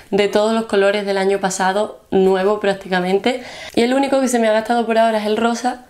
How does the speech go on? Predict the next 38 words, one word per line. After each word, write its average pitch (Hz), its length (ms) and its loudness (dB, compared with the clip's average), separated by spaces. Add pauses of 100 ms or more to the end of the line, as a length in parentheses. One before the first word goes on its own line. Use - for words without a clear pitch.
(320)
que 208 100 2
es 202 80 0
el 196 80 -2
que 196 100 0
más 190 180 2
uso 240 360 0
porque 190 480 0
me 185 120 2
gusta 190 320 0
mucho 214 400 0
escribir 202 380 0
con 190 160 -2
este 190 560 -2
tipo 190 240 0
de 175 100 -2
bolis 202 440 -2
y 226 60 4
la 202 120 4
verdad 190 260 0
es 202 120 -4
que 214 400 -2
me 190 100 2
gusta 175 240 -2
un 202 60 0
montón 196 320 0
cómo 180 180 0
escriben. 170 420 -4 (420)
En 262 120 4
cuanto 302 220 2
a 311 40 0
subrayadores, 269 680 2
tengo 247 240 0
este 226 260 -2
que 262 80 -2
también 214 280 0
es 226 60 -2
de 247 60 0
estabilo, 226 720 0